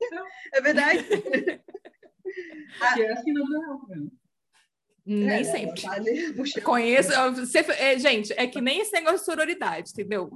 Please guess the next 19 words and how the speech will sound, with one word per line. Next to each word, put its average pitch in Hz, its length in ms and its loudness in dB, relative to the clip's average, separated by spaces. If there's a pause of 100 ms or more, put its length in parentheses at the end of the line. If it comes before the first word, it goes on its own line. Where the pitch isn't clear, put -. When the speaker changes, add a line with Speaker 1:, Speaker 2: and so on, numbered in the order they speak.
Speaker 3:
Não 214 220 2
é 240 100 6
porque - 280 -6
eu 277 100 4
falo 240 240 0
assim, 240 220 -6
apoio 202 320 -2
mulheres, 208 400 -2
que - 80 -8
eu 240 40 6
acho 247 120 0
que 254 80 -6
todas 233 240 0
as 254 80 -4
mulheres 254 280 2
são 262 120 -6
legais - 560 -4
e 208 100 -4
são, 202 560 -4